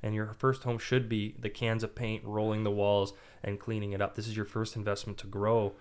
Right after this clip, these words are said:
If you go to half these houses that are selling like crazy, all it is is white trims and gray walls and nicely staged. When you go buy a house that doesn't have those things, you get it for an extreme discount.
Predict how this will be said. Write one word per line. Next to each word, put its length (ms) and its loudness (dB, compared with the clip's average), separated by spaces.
If 140 -8
you 80 0
go 160 4
to 80 6
half 240 -2
these 160 -8
houses 340 0
that 160 0
are 60 -4
selling 640 -2
like 280 -10
crazy, 640 -4
all 200 2
it 100 2
is 280 -2
is 220 -8
white 280 -4
trims 520 -2
and 220 -4
gray 220 2
walls 480 2
and 160 -2
nicely 400 -2
staged. 640 -2
When 200 0
you 120 0
go 160 2
buy 220 0
a 120 0
house 260 -2
that 240 -6
doesn't 280 2
have 240 -2
those 200 -2
things, 260 -6
you 80 -4
get 140 2
it 120 -4
for 380 -4
an 80 -6
extreme 400 0
discount. 540 -2